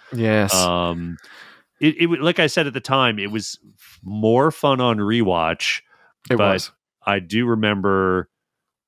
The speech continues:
Speaker 2: it's, it's the, the silliness just gets to you.
Speaker 1: The arrow,
Speaker 2: And, yeah.
Speaker 1: yeah, yeah.
Speaker 2: Yeah.
Speaker 1: It definitely amps up the silliness of, uh, the whole, uh, Robin of Sherwood myth. So, I, I'm j-, uh, but I still liked it. I mean, it's kind of a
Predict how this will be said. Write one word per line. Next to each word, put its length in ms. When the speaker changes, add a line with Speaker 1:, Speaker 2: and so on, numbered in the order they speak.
Speaker 2:
it's, 380
it's 200
the, 120
the 140
silliness 720
just 240
gets 300
to 100
you. 320
Speaker 1:
The 120
arrow, 420
Speaker 2:
And, 100
yeah. 380
Speaker 1:
yeah, 80
yeah. 280
Speaker 2:
Yeah. 60
Speaker 1:
It 120
definitely 360
amps 400
up 200
the 100
silliness 680
of, 560
uh, 180
the 140
whole, 560
uh, 560
Robin 400
of 100
Sherwood 360
myth. 260
So, 380
I, 280
I'm 240
j-, 160
uh, 220
but 160
I 140
still 380
liked 400
it. 160
I 40
mean, 200
it's 140
kind 300
of 120
a 140